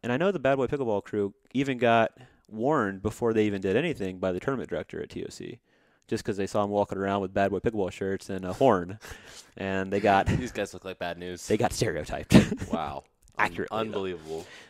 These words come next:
Speaker 1: But everybody, lighten up. Let's have some fun with pickleball. It's all in good fun.
Speaker 2: Mm-hmm.
Speaker 1: What does it mean? Okay, I could do that one.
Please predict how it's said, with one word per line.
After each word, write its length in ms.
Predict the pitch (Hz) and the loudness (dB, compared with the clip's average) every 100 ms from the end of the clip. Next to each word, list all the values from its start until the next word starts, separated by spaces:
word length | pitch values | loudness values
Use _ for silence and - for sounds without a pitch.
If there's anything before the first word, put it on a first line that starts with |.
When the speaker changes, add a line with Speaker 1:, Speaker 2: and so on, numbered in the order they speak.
| _ _ | _ _
Speaker 1:
But 240 | 175 147 _ _ _ _ | 4 4 _ _ _ _
everybody, 500 | - 180 139 101 82 98 _ _ - | 4 6 8 4 2 -10 _ _ -4
lighten 380 | 135 147 151 | 2 2 2
up. 260 | 110 104 - - - | 2 0 -2 -12 -8
Let's 200 | 120 - | -6 -2
have 120 | 113 | -4
some 120 | 120 | -4
fun 140 | - 107 | -6 -6
with 80 | |
pickleball. 480 | - 87 90 87 87 - _ _ _ | -6 -10 -6 -6 -6 -12 _ _ _
It's 180 | - 98 - | -12 -12 -10
all 260 | - 92 92 | -6 -4 -4
in 80 | 87 | -6
good 180 | - - | -14 -14
fun. 180 | - - - _ | -20 -20 -20 _
Speaker 2:
Mm-hmm. 140 | 117 156 _ _ _ _ _ _ - - - _ _ _ _ _ _ _ | -20 -20 _ _ _ _ _ _ -20 -20 -20 _ _ _ _ _ _ _
Speaker 1:
What 140 | 139 | 8
does 120 | 185 170 | 8 8
it 80 | |
mean? 420 | 139 131 131 127 - | 4 4 2 0 -8
Okay, 240 | - - - - - - | -14 -12 -12 -12 -14 -16
I 120 | - | -14
could 160 | - | -14
do 80 | - | -14
that 140 | - - | -16 -18
one. 200 | - | -20